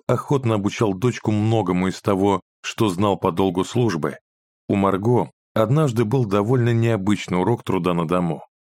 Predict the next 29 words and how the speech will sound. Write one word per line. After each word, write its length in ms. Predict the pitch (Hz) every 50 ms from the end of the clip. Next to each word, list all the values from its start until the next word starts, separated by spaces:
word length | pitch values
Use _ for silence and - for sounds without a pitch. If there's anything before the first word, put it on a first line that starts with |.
| _ _ _ _ _ _ _ _ _ _
Отец, 580 | - 101 98 - - - 135 120 - - - - _ _ _
как 220 | - - 120 - -
и 60 | 127
многие 400 | 123 120 117 117 101 85 95 98
люди 240 | 95 101 92 87 87
советского 540 | - - 104 98 98 92 - - 90 92 95
прошлого, 580 | - 104 104 95 - - - 76 69 - - - _ _ _ _ _ _ _ _ -
страшился 720 | - - - 117 113 113 104 - - 160 156 135 - 143 135
потенциальной 680 | - - - 104 104 95 - - 123 117 113 110 107
ядерной 420 | 101 104 98 87 98 87 90 92 92
войны, 400 | 98 104 101 92 90 78 69 - _ _ _ _ _ _ _ _ _ _ _ -
а 60 | 104 98
потому 480 | - 92 - - 101 110 123 135 131
решил 360 | 110 107 107 - - 147 139
подготовить 640 | 135 - 107 95 92 104 98 - 104 95 95 - -
к 80 | -
этому 400 | 127 127 127 - 117 113 113 113
и 120 | - - 104
свою 320 | - - 90 90 87 87 80
дочь. 380 | 80 85 76 - - - - - _ _ _ _ _ _ _ _ _ _ _ _ _ _ _ -
На 200 | 110 113 127 127
случай 560 | - - 165 175 160 131 - - 143 135 127
отсутствия 680 | - 127 127 - - - 143 131 131 - - 110 104
противогаза 720 | - 104 92 - 101 95 98 92 92 127 139 127 104 110 110
рецепт 420 | 101 104 95 - - 143 127 110
был 320 | 104 101 95 107 104 90 -
прост 340 | - 120 123 120 - - - -
и 80 | 113
незамысловат. 880 | 110 110 104 92 98 101 101 - - 104 101 95 82 80 73 - -